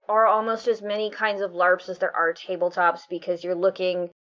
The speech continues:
at different methods of resolving the same thing. You're looking at different numbers of people. You're looking at different settings.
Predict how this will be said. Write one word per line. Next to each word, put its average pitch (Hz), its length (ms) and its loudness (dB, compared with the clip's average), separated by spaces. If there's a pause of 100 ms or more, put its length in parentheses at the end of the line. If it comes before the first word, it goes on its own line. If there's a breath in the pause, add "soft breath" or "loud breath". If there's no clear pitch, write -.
(200)
at 185 280 0
different - 400 -6
methods 277 500 2
of 208 120 0
resolving 180 420 2
the 175 60 -8
same 160 240 -16
thing. 277 420 2
You're 214 140 2
looking 190 260 2
at 180 100 2
different - 320 -10
numbers 311 380 2
of 262 140 0
people. 240 380 0
You're 180 140 2
looking 170 280 -6
at - 100 -6
different - 300 -12
settings. 220 500 0